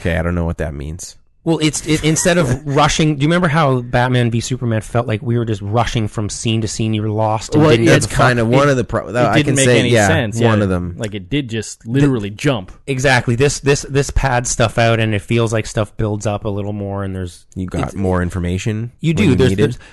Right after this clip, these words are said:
Speaker 2: there's better pacing. However, at the end of all this, I looked at myself in the mirror, <laughs> uh, and, and then I said to myself, "This is still the exact same movie. This is still the same dull, uninspired,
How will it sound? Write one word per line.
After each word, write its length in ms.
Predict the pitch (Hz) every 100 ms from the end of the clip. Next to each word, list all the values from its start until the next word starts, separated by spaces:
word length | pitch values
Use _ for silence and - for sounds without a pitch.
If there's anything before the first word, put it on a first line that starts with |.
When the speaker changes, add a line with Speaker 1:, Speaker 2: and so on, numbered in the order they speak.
| -
Speaker 2:
there's 140 | 131
better 280 | 156 156 135
pacing. 400 | 156 143 120 107 - -
However, 400 | 156 180 165 135
at 100 | 120
the 160 | - -
end 260 | 202 240 170
of 120 | 117
all 160 | 101 90
this, 440 | 95 92 - - - - - _
I 80 | 131
looked 240 | 143 170 -
at 120 | 139 - -
myself 480 | 143 135 127 151 131
in 80 | 127
the 80 | 110
mirror, 560 | 120 151 143 143 135 - - _ -
<laughs> 60 | 165 - - - - - - - - - - - -
uh, 260 | 139 139 147
and, 140 | 156
and 140 | 156 156
then 80 |
I 60 | 147
said 200 | 147 156
to 60 | 147
myself, 320 | 143 143 123 - -
"This 180 | - 165
is 100 | 156
still 220 | - 196
the 100 | 170
exact 360 | 151 123 139 131
same 220 | 131 113
movie. 500 | 117 117 98 87 87 _ _ _ _ _ _ _ _ _ _ _ _ _ _ -
This 200 | 135 131
is 80 | 139
still 160 | 175
the 100 | 160
same 320 | 139 151 139 117
dull, 480 | 120 123 123 127 -
uninspired, 840 | 123 123 - 120 117 113 113 113